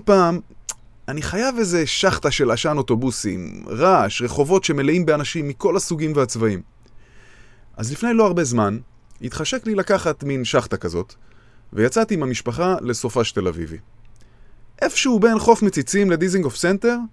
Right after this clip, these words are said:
שמענו פתאום קולות חזקים של מוזיקה טרנסים. המחשבה הראשונה הייתה, "טוב, נו, זאת תל אביב, הכל יכול לקרות."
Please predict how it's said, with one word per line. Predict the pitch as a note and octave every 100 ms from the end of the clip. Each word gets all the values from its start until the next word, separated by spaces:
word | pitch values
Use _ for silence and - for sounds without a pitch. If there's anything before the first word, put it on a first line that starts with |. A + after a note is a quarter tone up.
| - - - - -
שמענו | - C#3 G3+ A3
פתאום | F#3+ F3+ F3
קולות | E3 - C#3+ G3+ G3+
חזקים | - D#3 B2+ A#2+ F3+
של | E3
מוזיקה | B2+ D3 D3 B2
טרנסים. | A#2+ A#2 A2+ F2+ F2 - - - - - - -
המחשבה | B2+ - F3+ F#3
הראשונה | F3 E3 E3
הייתה, | D#3 E3 D#3 - - - -
"טוב, | F3 D3+
נו, | D3 - - -
זאת | A2 B2+
תל | C#3 C#3
אביב, | C#3 G#2 F2
הכל | - A2 E3
יכול | B2 E2
לקרות." | E2+ F2+ G2